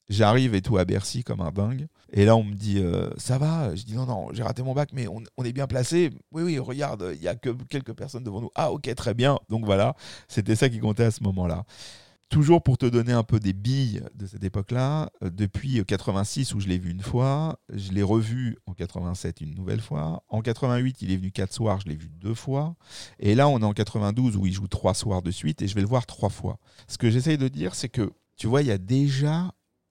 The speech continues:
une espèce de « j'en veux toujours plus » qui est en train de se mettre en place. Encore une fois, à ce moment-là, je me rends pas compte. Pour moi, c'est juste du plaisir.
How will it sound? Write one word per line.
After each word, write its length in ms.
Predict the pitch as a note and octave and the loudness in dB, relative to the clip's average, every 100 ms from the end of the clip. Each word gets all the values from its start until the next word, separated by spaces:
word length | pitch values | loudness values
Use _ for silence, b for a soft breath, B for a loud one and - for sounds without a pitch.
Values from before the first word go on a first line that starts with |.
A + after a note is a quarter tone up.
| - | -4
une 160 | G#2+ | 0
espèce 520 | A2 A2 - D3 D3+ | 0 -2 0 0 0
de « 180 | A#2 G2+ | 0 0
j'en 160 | G#2+ G2+ | 2 0
veux 180 | G#2+ G#2+ | 0 -2
toujours 420 | - C3+ B2+ - | -2 -2 -2 -4
plus » 400 | - D3+ F3 E3+ | -4 0 0 0
qui 60 | B2 | -4
est 60 | |
en 40 | G2+ | -4
train 160 | A#2+ | -4
de 60 | A#2+ | -4
se 140 | - | -2
mettre 240 | A2 G#2+ F2+ | -2 -2 -2
en 80 | |
place. 420 | F2+ F#2 E2+ - - _ _ | -2 -2 -2 -8 -12 _ _
Encore 280 | - C#3 D#3+ | -6 0 0
une 80 | D#3+ | 0
fois, 140 | F#3 | 0
à 40 | E3 | -2
ce 140 | - | -2
moment-là, 300 | A#2 B2+ C#3+ | -4 -2 -2
je 80 | C3 | -4
me 100 | G#2+ | -4
rends 160 | F#2+ F#2+ | -2 -2
pas 140 | G#2 | -4
compte. 240 | - G#2+ | -4 -6
Pour 120 | G2+ B2 | -4 -2
moi, 140 | C#3 | -2
c'est 160 | - A2 | -2 -2
juste 240 | A#2 A#2 | -2 -4
du 80 | A#2 | -8
plaisir. 500 | - A2+ A2 A2+ | -4 -2 -2 -4